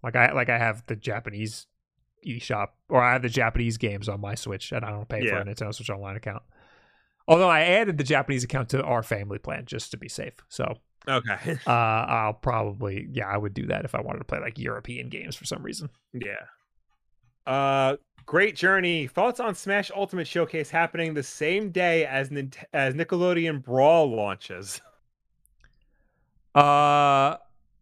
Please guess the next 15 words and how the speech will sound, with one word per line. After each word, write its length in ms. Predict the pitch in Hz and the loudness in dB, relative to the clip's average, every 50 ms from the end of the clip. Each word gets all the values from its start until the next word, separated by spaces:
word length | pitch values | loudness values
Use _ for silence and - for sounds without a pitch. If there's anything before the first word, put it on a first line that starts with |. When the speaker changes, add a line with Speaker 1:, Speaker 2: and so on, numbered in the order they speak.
| _ _ _ _ _ _ _ _ _ _ _ _ _ _ _ _ _ _ _ _ _ _ _ _ _ _ _ _ _ _ _ _ _ _ _ _ _ _ _ _ _ _ _ _ _ _ _ _ _ _ _ _ _ _ _ _ _ _ | _ _ _ _ _ _ _ _ _ _ _ _ _ _ _ _ _ _ _ _ _ _ _ _ _ _ _ _ _ _ _ _ _ _ _ _ _ _ _ _ _ _ _ _ _ _ _ _ _ _ _ _ _ _ _ _ _ _
Speaker 1:
yeah, 440 | - 147 156 185 190 151 120 113 - | 2 6 6 8 8 6 4 2 -2
so 520 | - - - 160 156 147 143 135 135 - - _ _ _ - - _ _ _ _ _ _ _ _ _ _ _ _ _ _ _ _ - | -4 0 2 4 4 4 4 2 0 -4 -10 _ _ _ -20 -20 _ _ _ _ _ _ _ _ _ _ _ _ _ _ _ _ 4
that's 300 | - 143 151 185 185 - | 6 6 6 6 2 0
some 280 | - - - 151 127 117 | -4 -2 -2 -2 -2 -2
shade 560 | 110 - - - 151 135 123 120 123 120 113 | -6 -4 -2 0 2 2 2 2 0 0 0
being 260 | 123 117 110 107 107 | 0 0 0 0 -2
thrown 360 | 110 - 120 113 104 104 101 | -4 -2 -2 0 0 0 -2
at 100 | 98 95 | -4 -6
Nickelodeon's, 800 | 101 107 107 - 107 104 101 98 98 98 95 92 - - 160 - - - 180 - - - _ | -6 -6 -6 -4 -4 -4 -4 -4 -6 -8 -10 -12 -12 -14 -16 -16 -16 -18 -20 -20 -20 -20 _
Speaker 2:
<laughs> 340 | - - _ _ - - - | -20 -20 _ _ -12 -8 -6
Speaker 1:
uh, 180 | 107 98 92 98 127 135 - _ _ - - - | -6 -6 -8 -12 -14 -18 -20 _ _ -14 -12 -10
Brawl. 520 | 135 117 127 117 107 101 98 95 92 90 - | -8 -6 -6 -4 -2 -2 -2 -4 -6 -6 -8
Speaker 2:
Yeah. 220 | 143 135 120 110 113 | -8 -6 -2 2 2
Speaker 1:
Uh, 260 | 117 107 104 110 - | 2 2 2 0 -2
because, 680 | 147 117 - 127 117 - 139 120 113 110 104 - - - | -6 -6 -4 -2 0 0 0 0 0 -2 -4 -6 -8 -10